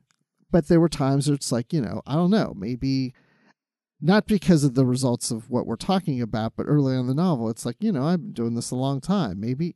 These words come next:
maybe at, you know, what point do I step down? When, when do I throw in the towel and just say, you know, enough is enough? I've,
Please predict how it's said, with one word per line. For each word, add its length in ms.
maybe 260
at, 80
you 160
know, 80
what 260
point 300
do 160
I 60
step 340
down? 320
When, 220
when 240
do 140
I 200
throw 180
in 120
the 80
towel 320
and 80
just 180
say, 180
you 160
know, 220
enough 300
is 160
enough? 420
I've, 260